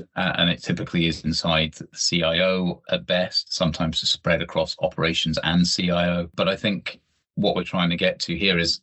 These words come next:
that, that there needs to be an appreciation of the level of impact that can have on experience, and therefore, at the very least, as a C P O, you should be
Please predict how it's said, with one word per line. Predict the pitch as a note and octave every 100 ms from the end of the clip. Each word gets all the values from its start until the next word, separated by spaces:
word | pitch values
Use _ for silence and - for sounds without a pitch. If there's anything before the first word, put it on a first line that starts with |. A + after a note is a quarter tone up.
| -
that, | - - -
that | E2+
there | G2 F2+
needs | G2 G2 -
to | -
be | E2+
an |
appreciation | D#2 - F#2 F2 - E2+ E2+ - D2 C#2+ -
of | E2+
the | -
level | D#2 D#2 E2 F2 E2 D#2
of | D#2 -
impact | F#2 F#2 F2 C#2+ -
that | D#2+ -
can | D#2
have | D#2+ D#2+ D#2+ -
on | E2+
experience, | E2 - - F2+ F#2 G2+ - - - - - -
and | F2+ E2
therefore, | E2+ - D#2+ D#2+ D2+ - _ _ _ -
at | F2+
the | E2
very | D#2 F2 E2+
least, | E2+ - - - -
as | F2+
a | -
C | - D#2
P | - D#2
O, | D#2
you | D#2+ F2
should | -
be | -